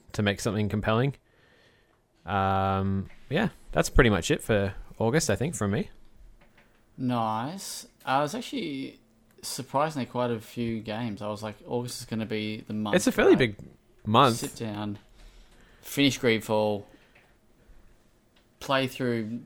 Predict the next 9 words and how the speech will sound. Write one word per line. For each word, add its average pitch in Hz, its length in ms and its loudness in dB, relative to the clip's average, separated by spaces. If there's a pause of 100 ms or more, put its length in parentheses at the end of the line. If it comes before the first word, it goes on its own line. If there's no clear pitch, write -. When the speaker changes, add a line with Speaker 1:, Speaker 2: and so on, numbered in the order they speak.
(100)
Speaker 2:
ten 113 200 -2
percent 107 300 -4
of 98 180 -6
Red 98 140 -4
Dead, 101 320 -4 (1000)
and 95 600 -6
Speaker 1:
<laughs> - 40 -20
Speaker 2:
we're 113 100 -6
good. 101 300 -6